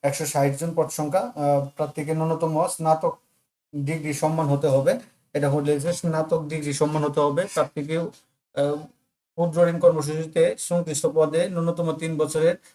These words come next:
অভিজ্ঞতা সম্পন্ন হতে হবে, এটা তারা চাইবেই স্বাভাবিক, এটা তো ই করবে না, তা আমরা নিচে আরো পাবো। তারপরে এখানে দিয়েছে, এখানে অন্যান্য শর্তাবলী দিয়েছে। তো শর্তাবলী আকারে এখানে দিয়েছে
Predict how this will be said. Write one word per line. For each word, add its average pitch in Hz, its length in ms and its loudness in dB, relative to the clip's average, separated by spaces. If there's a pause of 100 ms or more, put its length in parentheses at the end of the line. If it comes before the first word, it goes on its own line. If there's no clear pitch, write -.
(200)
অভিজ্ঞতা 151 460 4
সম্পন্ন 147 300 0
হতে 139 220 2
হবে, 180 200 2
এটা 202 100 0
তারা 175 220 2
চাইবেই 143 400 4
স্বাভাবিক, 131 480 2
এটা 143 220 -2
তো 147 160 -4
ই 143 100 0
করবে 139 200 0
না, 170 80 0
তা 175 80 0
আমরা 156 160 2
নিচে 156 220 0
আরো 143 160 6
পাবো। 139 400 2 (640)
তারপরে 160 260 6
এখানে 165 180 2
দিয়েছে, 160 340 -2 (120)
এখানে 151 340 0
অন্যান্য 160 300 0
শর্তাবলী 151 440 0
দিয়েছে। 156 440 -2 (300)
তো 151 80 -4
শর্তাবলী 151 460 0
আকারে 156 240 4
এখানে 151 200 -2
দিয়েছে 156 340 -2